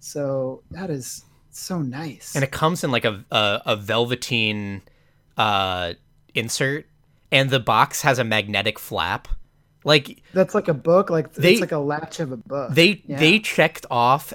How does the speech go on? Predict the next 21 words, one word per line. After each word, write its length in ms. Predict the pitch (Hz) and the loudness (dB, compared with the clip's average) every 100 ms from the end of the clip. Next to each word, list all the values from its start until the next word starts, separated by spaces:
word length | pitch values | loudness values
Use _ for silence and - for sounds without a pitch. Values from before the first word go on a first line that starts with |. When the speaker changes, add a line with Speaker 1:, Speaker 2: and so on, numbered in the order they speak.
| - | -2
Speaker 2:
every 720 | 131 139 139 135 135 131 131 123 | 0 0 0 2 2 2 0 -2
available 640 | 110 117 110 113 110 104 | 0 2 2 0 0 -2
thing. 560 | - 123 107 95 90 90 _ | -2 0 0 0 -8 -16 _
Like, 220 | - 139 165 | 2 2 2
if 140 | 151 | 2
this, 220 | 156 175 | 2 2
if 180 | 185 151 | 0 0
that 200 | - 156 | 0 -2
game 400 | 165 147 135 131 | 0 0 0 -2
were 180 | 113 117 | 0 0
a 60 | 107 | 0
Kickstarter, 640 | - - - 135 135 143 135 | -4 -8 -2 0 2 0 0
which 140 | 113 | 0
I 60 | 117 | 0
don't 160 | 117 | 0
know 100 | 107 | 0
if 100 | 104 | -2
it 100 | 107 | 0
is, 360 | 95 101 - - _ | -2 -2 -6 -20 _
was 160 | 113 104 | -6 -4
it? 140 | 117 | -8